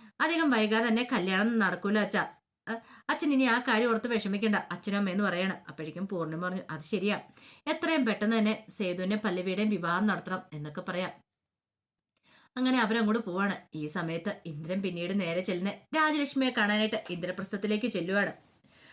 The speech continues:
അങ്ങനെ ചെന്നിട്ട് രാജലക്ഷ്മിയോട് കാര്യങ്ങൾ പറയണം. "അമ്മേ, ആ സേതുവിന്റെ പല്ലവിയുടെ വിവാഹമാണ്, അത് ഉടനെ ഉണ്ടാവും. ഒരു കാരണവശാലും നടക്കാൻ പാടില്ല.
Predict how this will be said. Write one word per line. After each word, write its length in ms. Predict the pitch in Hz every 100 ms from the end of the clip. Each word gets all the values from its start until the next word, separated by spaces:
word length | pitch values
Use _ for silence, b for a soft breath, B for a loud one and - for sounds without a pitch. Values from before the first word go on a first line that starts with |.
| B -
അങ്ങനെ 220 | 285 269
ചെന്നിട്ട് 360 | 240 196 208 208
രാജലക്ഷ്മിയോട് 580 | 202 175 180 190 202 226
കാര്യങ്ങൾ 400 | 220 170 170 208
പറയണം. 300 | 196 190 190 -
"അമ്മേ, 240 | 151 165 190 b b b _ -
ആ 120 | 170
സേതുവിന്റെ 600 | 185 180 165 170 185 214
പല്ലവിയുടെ 380 | 208 180 196 208
വിവാഹമാണ്, 640 | 220 175 175 185 226 202 190 - -
അത് 140 | 302
ഉടനെ 300 | 269 220 240
ഉണ്ടാവും. 340 | 254 208 202 208 - _
ഒരു 160 | 165 202
കാരണവശാലും 640 | 220 196 208 208 233 247
നടക്കാൻ 400 | 220 190 - 262
പാടില്ല. 460 | 233 220 247 214